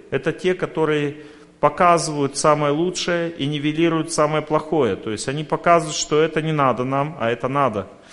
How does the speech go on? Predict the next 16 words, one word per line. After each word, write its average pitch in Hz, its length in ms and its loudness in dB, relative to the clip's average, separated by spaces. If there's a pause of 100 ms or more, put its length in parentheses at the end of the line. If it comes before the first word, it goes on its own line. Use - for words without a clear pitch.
(260)
Ну, 143 80 -6
то 156 100 -4
есть 160 220 -2
нужно 175 400 -2 (280)
позитивную, 185 640 -4
правильную 180 540 2
мотивацию 170 600 0
культивировать 170 720 0
в 131 80 -10
доме, 185 300 2
и - 20 -8
тогда, 175 500 2 (260)
э, 131 100 -8
пойдет 170 440 -2
правильное 175 480 0
развитие. 170 640 -6